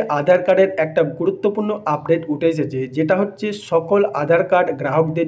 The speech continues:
জন্য নতুন নির্দেশ দিল ইউডিআই। দেখে নিন বিস্তারিত। তো চলো বন্ধুরা, সেই বিস্তারিত বিষয়টা আগে জেনে নিই যে কী ব্যাপার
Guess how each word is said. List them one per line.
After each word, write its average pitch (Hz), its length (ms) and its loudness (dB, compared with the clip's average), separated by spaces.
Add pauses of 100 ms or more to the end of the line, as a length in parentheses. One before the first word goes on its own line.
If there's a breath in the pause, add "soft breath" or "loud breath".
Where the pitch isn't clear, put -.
জন্য 160 180 0 (180)
নতুন 170 260 -4 (120)
নির্দেশ 170 300 0 (100)
দিল 185 140 0 (340)
ইউডিআই। 160 400 4 (560 soft breath)
দেখে 175 220 0
নিন 233 100 2 (100)
বিস্তারিত। 139 440 0 (120)
তো 180 40 -4 (100)
চলো 202 200 6
বন্ধুরা, 233 300 2
সেই 208 200 -4
বিস্তারিত 185 400 0 (600 loud breath)
বিষয়টা 208 340 2
আগে 202 100 2 (100)
জেনে 151 280 2
নিই 127 200 -6
যে 156 60 2 (160)
কী 220 120 -4 (120)
ব্যাপার 143 260 4